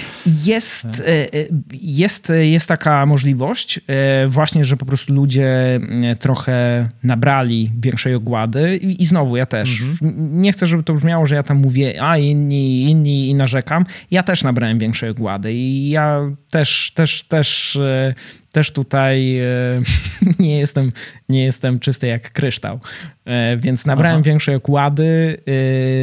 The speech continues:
Speaker 1: więc tak, na pewno wynika to stąd, e,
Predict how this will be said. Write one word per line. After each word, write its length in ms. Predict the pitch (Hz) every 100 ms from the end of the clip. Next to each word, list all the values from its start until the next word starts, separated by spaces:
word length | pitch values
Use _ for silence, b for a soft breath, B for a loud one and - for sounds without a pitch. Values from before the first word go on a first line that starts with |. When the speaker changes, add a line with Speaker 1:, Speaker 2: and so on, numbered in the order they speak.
| 131 131 131 123 117
Speaker 1:
więc 300 | 156 147 -
tak, 280 | 110 -
na 100 | 139
pewno 240 | 139 190 185
wynika 300 | 160 160 160
to 100 | -
stąd, 500 | - 139 131 220 - B B B B B _
e, 60 | -